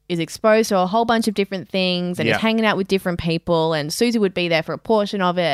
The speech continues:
Speaker 1: and it was gonna be insular. And then when we have people like Abe or Rose or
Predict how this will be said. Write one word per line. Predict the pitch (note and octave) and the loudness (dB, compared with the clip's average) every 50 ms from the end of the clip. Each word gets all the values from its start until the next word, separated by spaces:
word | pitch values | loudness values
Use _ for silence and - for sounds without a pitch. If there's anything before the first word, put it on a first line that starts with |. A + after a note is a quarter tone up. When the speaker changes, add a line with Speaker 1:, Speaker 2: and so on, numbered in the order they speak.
| A#2+ | 0
Speaker 1:
and | D#3+ D#3 C#3+ D3+ D3+ - _ _ _ _ - _ _ _ _ _ _ | -2 -4 -6 -8 -12 -14 _ _ _ _ -20 _ _ _ _ _ _
it | G3+ | -2
was | F#3+ F#3+ | -2 0
gonna | - A#3+ A#3+ A#3+ | 2 2 2 2
be | B3+ B3 - - | 2 0 0 0
insular. | G#3+ G#3+ - - A3 G#3 F#3+ - | -2 -2 -2 0 2 2 2 4
And | - F#3+ G3 G3 | 2 2 2 0
then | F#3+ F#3+ G#3 | 0 0 0
when | G#3 G#3 | 0 0
we | G3+ F#3+ | 0 -2
have | E3+ - - G3+ G#3+ A3+ A3 - - | -2 -2 0 2 2 2 0 -2 -4
people | G3+ F#3 E3+ - - E3 D#3+ D#3+ | -2 -2 -2 -2 -2 -2 -2 0
like | D#3 D3+ D#3 D3 - - - _ - - - - - - | 0 0 0 0 -2 -8 -16 _ -20 -20 -20 -20 -8 -4
Abe | - F#3 F#3 F#3 F3+ E3+ E3+ E3 E3+ | -2 0 2 2 0 0 -2 -2 -2
or | E3+ E3 | -2 0
Rose | D#3 F3 F3+ F3 F3 E3+ E3 D#3+ D#3+ D#3 D3+ - | 2 2 4 4 4 2 2 0 -2 -4 -4 -6
or | D#3 D#3 D#3 D#3 D3+ | -4 -4 -2 -4 -4